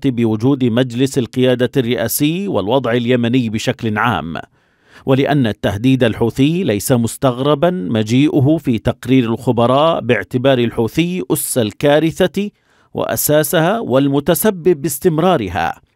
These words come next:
فإن ما كان لافتا للنظر تمثل في توقف تقرير الخبراء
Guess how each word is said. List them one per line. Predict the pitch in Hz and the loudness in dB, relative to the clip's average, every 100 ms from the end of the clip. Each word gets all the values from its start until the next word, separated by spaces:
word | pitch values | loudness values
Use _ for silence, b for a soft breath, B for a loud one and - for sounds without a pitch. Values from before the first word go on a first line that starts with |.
| _ _ | _ _
فإن | - - 123 | -8 -4 -2
ما | 110 104 | -2 -2
كان | - 139 123 | 0 2 2
لافتا | 110 127 165 135 185 | 2 2 0 0 0
للنظر | 185 101 92 127 135 147 190 254 _ _ _ | 0 -4 -2 0 2 2 0 -6 _ _ _
تمثل | - 104 135 - - 165 180 | -6 -2 -2 -2 0 2 2
في | - 101 | 0 -4
توقف | 107 90 135 - 165 147 | -2 0 -2 -2 -2 -2
تقرير | 175 - - - 147 | -4 -4 -6 0 4
الخبراء | 131 117 135 120 127 147 185 202 | 4 2 0 2 4 4 4 2